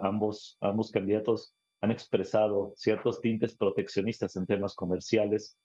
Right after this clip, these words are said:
Eh, sin embargo, pues, las formas sí pueden variar mucho de un candidato a otro, ¿no? Entonces, este,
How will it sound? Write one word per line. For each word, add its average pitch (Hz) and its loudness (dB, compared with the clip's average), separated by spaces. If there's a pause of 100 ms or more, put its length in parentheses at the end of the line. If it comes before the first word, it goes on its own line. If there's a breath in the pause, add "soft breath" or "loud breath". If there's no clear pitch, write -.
(220)
Eh, 90 2
sin 135 0
embargo, 104 2
pues, 95 -2
las - -4
formas 113 0
sí 117 0
pueden 110 2
variar 104 0
mucho 104 0
de 101 0
un 101 -2
candidato 98 0
a 90 4
otro, - -14
¿no? 120 -8
Entonces, 113 -2
este, 95 0